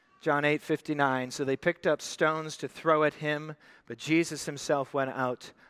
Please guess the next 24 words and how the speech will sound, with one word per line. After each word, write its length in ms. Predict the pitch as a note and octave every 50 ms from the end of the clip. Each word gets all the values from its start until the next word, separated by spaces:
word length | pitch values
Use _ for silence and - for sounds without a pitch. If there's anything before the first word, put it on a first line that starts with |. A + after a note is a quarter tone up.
| _ -
of 240 | A#2+ B2 A2+ A2
the 80 | A2 A#2+
temple." 560 | - - - C3+ B2 A#2+ - B2 - - - _ _ _ _ _ _ _ _ _ _ _ _ _ _ _
And 100 | - D#3+
ultimately, 560 | F3+ A3 A3 - G3+ G#3+ G3+ E3+ F#3 F3+ E3+ D#3
that 240 | C#3 E3+ F3 G3
is 120 | G#3+ G#3 E3
where 220 | D#3+ F#3 F#3 F3+
we're 200 | E3+ E3 F3 E3+
left 340 | E3 D#3+ D#3 D#3 D#3 - -
here 180 | - D#3+ D#3 C#3+
today. 460 | - - C#3 C3 C#3 C3 A#2 A2 A2
When 200 | A2+ C#3 C#3 C#3
you 220 | D3+ E3+ G3 G3+
are 80 | G3 E3
presented 720 | - - D#3 C3 B2 B2 D#3 D#3+ D#3+ D#3+ - E3+ D#3+ D3+ - - - - -
with 120 | - C3+ B2+
the 60 | C3
claims 460 | - - - D#3 D#3 D#3+ D#3 D#3 C3+
of 60 | D3+
the 80 | C3+ B2+
person 340 | - - D3+ D3 - - D3
of 120 | C#3 B2+
Jesus, 640 | A#2 A2 C3 C3 C3 B2+ C3 A#2+ A#2 - - - -